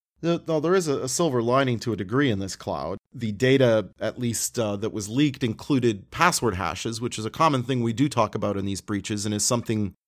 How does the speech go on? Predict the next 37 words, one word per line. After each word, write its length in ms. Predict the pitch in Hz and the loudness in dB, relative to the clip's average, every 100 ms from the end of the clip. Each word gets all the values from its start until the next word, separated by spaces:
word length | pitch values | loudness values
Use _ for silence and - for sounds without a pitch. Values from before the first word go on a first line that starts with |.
| - | 6
maybe 220 | 156 143 | 8 8
is 80 | 120 | 8
a 40 | |
little 220 | 120 156 | 8 8
more 180 | 123 101 | 6 2
ethical 420 | 90 117 123 113 107 | 0 -2 -2 -2 -2
to, 320 | - 101 92 | 0 0 0
to 180 | - 135 | -2 0
analyze. 460 | 131 117 90 92 | 2 2 0 -2
I 80 | 104 | -2
know 140 | 110 | -2
in 60 | 107 | -2
the 60 | 101 | -2
past 360 | 113 113 - | -2 -2 -2
you've 180 | 120 113 | -2 -2
looked 240 | 107 101 | -4 -4
at, 240 | 101 98 - _ _ | -4 -4 -6 _ _
uh, 600 | - 104 98 90 76 - | -4 -2 -2 -2 -4 -4
how 100 | 101 | -2
many 240 | 120 104 101 | 0 -2 -4
passwords 540 | 110 101 - 117 98 | -2 -2 -2 -4 -2
were 80 | 104 | -2
able 180 | 104 101 | -2 -4
to 140 | - | -6
be 100 | 98 | -6
easily 680 | 101 98 95 92 127 104 104 | -6 -6 -6 0 0 0 -4
breached 440 | 90 110 98 - | -6 -8 -8 -8
with 160 | 101 - | -8 -8
dictionary 440 | - - 107 104 | -6 -4 -4 -4
attacks 440 | 98 110 104 - 107 | -4 -2 -2 -2 -8
and, 200 | 98 80 | -8 -10
and 140 | 101 | -6
some 220 | - 104 | -4 -4
previous, 480 | - 135 113 101 - | -4 -2 0 0 -2
uh, 260 | 98 95 95 _ - | -2 -6 -8 _ -6
uh, 180 | 90 85 | -4 -2
hacks. 600 | 120 147 95 - - | 4 4 4 0 -6